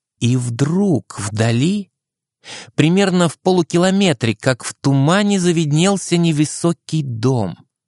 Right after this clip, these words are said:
Я направился прямо туда. Вначале мне показалось, что он как бы находился на окраине какого-то села.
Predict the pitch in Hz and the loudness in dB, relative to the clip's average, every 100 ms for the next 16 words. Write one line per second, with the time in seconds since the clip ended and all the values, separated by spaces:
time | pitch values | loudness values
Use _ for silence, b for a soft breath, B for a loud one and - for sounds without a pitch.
0 | _ _ _ _ _ _ - 110 143 170 | _ _ _ _ _ _ -8 0 0 0
1 | 160 156 170 165 160 - 147 - 113 139 | 0 0 2 2 -2 -2 -4 -2 0 0
2 | 156 - 139 117 95 - _ _ _ B | -2 -4 -4 -2 -4 -6 _ _ _ B
3 | B - 151 226 202 185 190 160 175 185 | B 0 0 0 0 0 -2 -2 0 2
4 | 233 160 - - 220 262 196 B B - | 2 2 -2 0 0 0 -2 B B -14
5 | _ _ _ 180 160 180 - 180 196 254 | _ _ _ 0 2 0 0 -2 0 -2
6 | - 175 165 165 156 - 202 226 214 185 | -2 0 0 2 0 0 0 2 2 0
7 | 160 - 190 185 175 - 175 147 95 | -2 0 0 0 -4 -2 0 0 -2